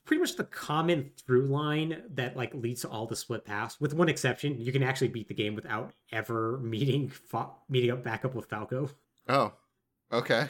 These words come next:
Speaker 1: Yeah, which leads to an ending where Falco gets very sad and makes his own cool team with Kat.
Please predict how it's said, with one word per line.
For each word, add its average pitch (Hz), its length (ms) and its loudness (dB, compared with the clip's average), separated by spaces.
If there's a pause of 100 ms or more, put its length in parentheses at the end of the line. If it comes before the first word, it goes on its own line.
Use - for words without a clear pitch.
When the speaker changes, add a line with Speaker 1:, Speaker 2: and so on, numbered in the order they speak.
(140)
Speaker 1:
Yeah, 127 180 4
which 139 200 2
leads 226 200 8
to 220 80 6
an 160 80 8
ending 151 340 2
where 123 180 2
Falco 110 380 0
gets 110 200 -2
very 107 280 -2
sad 104 440 -4
and 104 160 -10 (220)
makes 107 180 -4
his 113 120 -6
own 104 440 -4
cool 110 320 -4
team 110 380 -2
with 110 160 -8
Kat. 110 380 -8